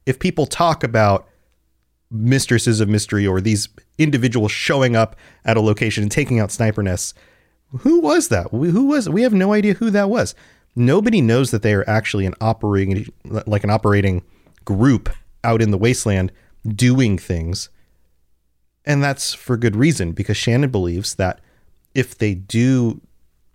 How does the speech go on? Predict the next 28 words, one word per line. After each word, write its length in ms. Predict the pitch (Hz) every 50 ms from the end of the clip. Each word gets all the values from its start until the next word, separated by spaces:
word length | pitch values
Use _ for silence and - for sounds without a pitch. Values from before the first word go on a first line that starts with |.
| _ _ _
admit 580 | 117 107 101 101 101 104 104 107 127 147 - -
that 180 | 123 110 -
they 100 | 117 110
exist 680 | 107 95 95 92 101 135 135 98 98 - - - - - _ _ _ _
and 160 | - 113 104
draw 180 | 95 107 107 117
connections 460 | - - 117 117 110 - 123 107 101
between 280 | 104 98 - 123 113 107
them 180 | 113 107 107
and 80 | 107 110
any 260 | 107 110 127 147 156
other 160 | 156 147 156
group, 320 | 143 160 175 170 147 - - - - - _ _ _ _ _ _
it 160 | 120 104 -
puts 400 | - 113 98 - - - - - _ _ _ _ _ _ _ _ -
everybody 600 | 120 120 113 107 113 110 107 98 98 92 92 90
at 120 | 85 -
risk. 400 | 85 82 80 - - - - - _ _ _ -
The 60 | 90
manor, 600 | 90 90 98 113 127 135 139 143 139 143 143 - _ _ _ _ _ _ _ _ _ _ _
all 200 | 110 110 120 131
of 120 | 123 113
the 80 | 120 113
girls, 520 | 101 104 98 95 92 90 87 87 - - - _ _ _ _ _ _ _ _ _ _ _
and 380 | - 110 104 95 92 85 - - - _
Shannon 560 | _ - - - 101 92 95 98 95 98 95 95
and 160 | 98 95 92
Olivia. 480 | 92 98 135 180 135 80 80 - -